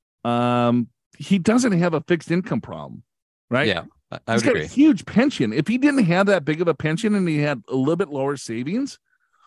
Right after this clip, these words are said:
Speaker 1: then I would be like, "Okay, yeah, you, you, you probably wanna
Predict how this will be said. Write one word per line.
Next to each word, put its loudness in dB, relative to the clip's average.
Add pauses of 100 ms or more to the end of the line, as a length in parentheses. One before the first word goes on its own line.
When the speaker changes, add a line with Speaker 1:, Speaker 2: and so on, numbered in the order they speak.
(300)
Speaker 1:
then 0
I 0
would 2
be -2
like, 0
"Okay, -2
yeah, 0
you, -6 (140)
you, -10
you -4
probably 0
wanna 0